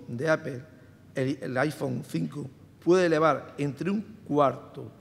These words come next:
y la mitad de un punto el crecimiento del pib en Estados Unidos. Pero también es posible innovar en, en ámbitos como la distribución. Ayer estuve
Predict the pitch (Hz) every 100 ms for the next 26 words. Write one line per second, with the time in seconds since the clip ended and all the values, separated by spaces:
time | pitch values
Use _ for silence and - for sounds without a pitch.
0 | - - - 139 135 135 180 156 127 160
1 | 175 139 175 - - - - 131 - 127
2 | 143 170 139 147 127 151 139 151 151 151
3 | 110 - 113 101 101 92 - - - -
4 | - - - - - - - - 151 160
5 | 170 190 175 110 - - - - - -
6 | - - - - 160 170 170 185 165 139
7 | 151 175 - - - - - - - 120
8 | - - - - - - - - 123 160
9 | 170 160 170 - 135 127 113 - 113 107
10 | 139 110 - - - - - 180 196 208
11 | 190 190